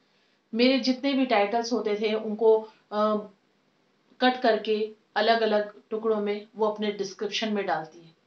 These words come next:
अगर आप laptop से check करेंगे, तो मेरा नाम आपको उनके tags में मिलेगा। फिर भी मैं कुछ नहीं बोलती थी,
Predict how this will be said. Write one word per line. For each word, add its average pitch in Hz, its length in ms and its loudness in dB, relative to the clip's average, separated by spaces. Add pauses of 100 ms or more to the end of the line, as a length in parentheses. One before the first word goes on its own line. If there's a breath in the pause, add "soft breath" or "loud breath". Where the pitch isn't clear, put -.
(340 soft breath)
अगर 233 240 2
आप 240 160 2
laptop 233 420 4
से 247 140 -6
check 220 300 -6
करेंगे, 208 400 -2
तो 226 160 -4
मेरा 208 400 0
नाम 196 280 0 (100)
आपको 196 440 -4
उनके 208 240 -8
tags 208 480 -4
में 180 80 -10
मिलेगा। 139 360 -12 (920 soft breath)
फिर 285 180 -2
भी 320 80 -2
मैं 330 200 4
कुछ 330 220 -2
नहीं 339 100 0
बोलती 220 240 2
थी, 247 160 -4